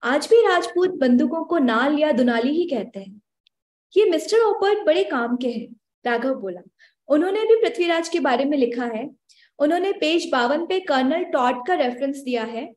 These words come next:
जिसने पृथ्वीराज रासो का अंग्रेजी अनुवाद किया था। अपनी Annals and Antiquities of राजस्थान में टॉड ने लिखा है, हिंदू कवि चंद ने अपनी रचनाओं में अक्सर बारूदी हथियारों का अस्पष्ट उल्लेख किया है, विशेषकर नल गोला नामक हथियार का।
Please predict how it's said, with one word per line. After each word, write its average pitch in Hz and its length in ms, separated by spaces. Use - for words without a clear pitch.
जिसने 294 320
पृथ्वीराज 320 540
रासो 277 300
का 359 140
अंग्रेजी 262 540
अनुवाद 240 460
किया 208 180
था। 226 240
अपनी 277 480
Annals 339 520
and 330 80
Antiquities 311 540
of 320 120
राजस्थान 247 520
में 254 160
टॉड 226 260
ने 262 80
लिखा 240 260
है, 214 140
हिंदू 311 280
कवि 381 280
चंद 311 280
ने 339 180
अपनी 294 300
रचनाओं 285 480
में 233 320
अक्सर 339 300
बारूदी 247 400
हथियारों 247 460
का 302 100
अस्पष्ट 294 640
उल्लेख 240 420
किया 220 160
है, 214 260
विशेषकर 330 680
नल 262 340
गोला 262 280
नामक 240 340
हथियार 214 340
का। 175 220